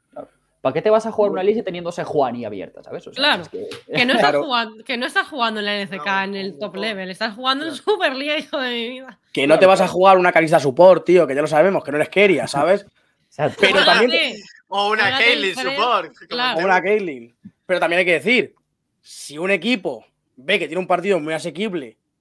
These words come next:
Speaker 2: decide arriesgar, cuidado porque el resto de
Speaker 3: Claro.
Speaker 2: equipos, esos picks y esas cosillas ya empiezan a notar y decir, "Cuidado porque tal". Entonces, para hablar de revolución del LOL, por así ponerlo muy bonito y tal, eh,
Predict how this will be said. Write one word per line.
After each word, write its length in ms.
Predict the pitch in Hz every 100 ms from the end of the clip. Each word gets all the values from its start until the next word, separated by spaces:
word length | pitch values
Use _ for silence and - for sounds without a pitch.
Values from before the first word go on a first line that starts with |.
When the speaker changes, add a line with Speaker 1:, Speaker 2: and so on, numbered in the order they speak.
| _ _
Speaker 2:
decide 400 | 120 127 123 165
arriesgar, 600 | 175 180 156 180 214 330 _ _ _ _ _ _ _ _ _ -
cuidado 340 | 175 147 170
porque 180 | 226 202
el 60 |
resto 200 | 156 143 190
de 40 |
Speaker 3:
Claro. 200 | 214 214
Speaker 2:
equipos, 160 | 240 _
esos 300 | 165 190 175
picks 360 | - 226 262 214 _
y 100 | 160
esas 180 | 165 170
cosillas 520 | - 190 208 214 277 160
ya 200 | 147 190
empiezan 380 | 180 196 180 180
a 100 | 180
notar 300 | 180 185 226
y 60 |
decir, 380 | 269 160 170 135 _ _ _ _
"Cuidado 420 | - 151 143 165 233
porque 200 | 262 175
tal". 140 | 208
Entonces, 300 | 196 160 151 _ _ _ _ - _ _ _ _
para 180 | - 156
hablar 200 | 160 170
de 140 | 220 214
revolución 720 | 185 165 151 143 - 170 196
del 220 | 165 151
LOL, 300 | 180 175 165
por 140 | 139
así 300 | 123 - 151
ponerlo 380 | 139 135 139 151
muy 140 | 131
bonito 560 | 143 123 147 170 139 139
y 100 | 131
tal, 220 | 123 185 226 _ _ _
eh, 600 | 156 151 143 139 135 131